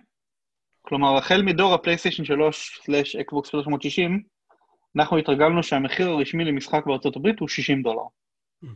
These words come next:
Speaker 1: וככה זה היה למשך חמש עשרה שש-, חמש עשרה שנה, מאלפיים וחמש ועד עכשיו. עכשיו זה כבר לא המצב. משחקים של, אה, צד א', כלומר, משחקים של סוני Worldwide Studios, או PlayStation Studios בשם החדש שלהם, הולכים לעלות שבעים דולר למשחק חדש,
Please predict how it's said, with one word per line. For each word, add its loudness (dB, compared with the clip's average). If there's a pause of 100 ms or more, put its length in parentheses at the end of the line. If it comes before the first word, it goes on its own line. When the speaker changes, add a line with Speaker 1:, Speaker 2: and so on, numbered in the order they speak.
Speaker 1:
וככה 2
זה 6
היה 8
למשך 2
חמש 0
עשרה -6
שש-, -6 (200)
חמש 0
עשרה -8
שנה, 0 (600)
מאלפיים 4
וחמש -2
ועד 2
עכשיו. -6 (1400)
עכשיו 2
זה -2
כבר 0
לא 4
המצב. -4 (920)
משחקים -2
של, -4
אה, -4
צד 0 (160)
א', 2 (280)
כלומר, -6
משחקים -8
של -6
סוני 0
Worldwide 2
Studios, -2
או -4
PlayStation -2
Studios 0
בשם -6
החדש -4
שלהם, -4 (800)
הולכים 0
לעלות 4
שבעים 2
דולר 0
למשחק -4
חדש, -6